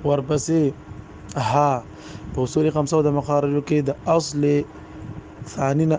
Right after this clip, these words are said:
ادا کېږي چې حلق دی، او د حلق په دریو مخارجو کې دې مخرج د اقصای حلق، دا د حروف حلقیو نه دی. ورپسې بیا همزه ده، خو تاسو ووایئ. ورپسې د لام عام مو ووایئ.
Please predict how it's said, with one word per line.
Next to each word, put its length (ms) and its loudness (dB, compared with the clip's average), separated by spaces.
ادا 180 4
کېږي 300 0
چې 160 4
حلق 260 2
دی، 160 4
او 100 2
د 140 2
حلق 180 0
په 80 2
دریو 200 6
مخارجو 400 2
کې 120 6
دې 200 4
مخرج 240 2
د 120 0
اقصای 420 2
حلق، 220 0
دا 120 4
د 120 4
حروف 420 2
حلقیو 560 2
نه 160 0
دی. 180 0
ورپسې 540 0
بیا 300 4
همزه 440 0
ده، 160 2
خو 120 -2
تاسو 300 -2
ووایئ. 240 2
ورپسې 380 -2
د 40 4
لام 180 2
عام 180 2
مو 200 2
ووایئ. 200 0